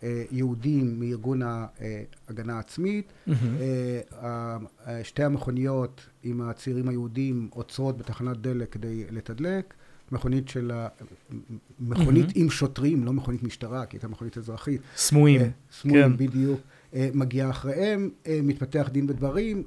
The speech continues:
Speaker 1: אחד הצעירים היהודים מוציא אקדח ויורה למוות באחד ה-, אה, אה, שוטרים.
Speaker 2: שהוא יודע שהוא שוטר בשלב הזה?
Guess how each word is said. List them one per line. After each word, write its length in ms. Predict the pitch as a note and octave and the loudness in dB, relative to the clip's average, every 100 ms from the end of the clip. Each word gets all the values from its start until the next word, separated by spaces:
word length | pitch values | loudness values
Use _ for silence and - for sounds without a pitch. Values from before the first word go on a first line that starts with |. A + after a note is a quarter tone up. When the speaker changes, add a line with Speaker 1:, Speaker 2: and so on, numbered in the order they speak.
| - | -6
Speaker 1:
אחד 160 | D3+ | -4
הצעירים 400 | D3 C#3+ C#3+ C#3+ C3+ B2+ - | -4 -2 0 2 0 -2 -4
היהודים 500 | C3+ C3+ F3 F3+ E3+ - _ - | -2 0 0 0 -4 -10 _ -10
מוציא 300 | B2+ B2 D3 | -8 -4 -2
אקדח 440 | C3+ C#3 F#3+ F#3 - - | -2 0 -2 -4 -12 -10
ויורה 260 | B2 C3+ C3 | -2 0 2
למוות 340 | B2+ A#2+ A#2 G#2 | 2 0 -4 -8
באחד 300 | G#2+ A2+ G#2+ | -10 -8 -8
ה-, 140 | G#2 - _ - | -8 -12 _ -12
אה, 120 | A2 A2 - | -8 -8 -8
אה, 100 | A2 F#2+ | -10 -10
שוטרים. 440 | - - C3+ F#3+ | -12 -6 -2 -2
Speaker 2:
שהוא 220 | B3+ D3+ | 4 4
יודע 400 | C3 B2 B2+ D3 | 6 4 6 4
שהוא 160 | - A3+ | 4 4
שוטר 260 | G3+ A3 | 6 4
בשלב 360 | A3 G3+ A3 A3 | 4 4 4 4
הזה? 160 | A3 | 4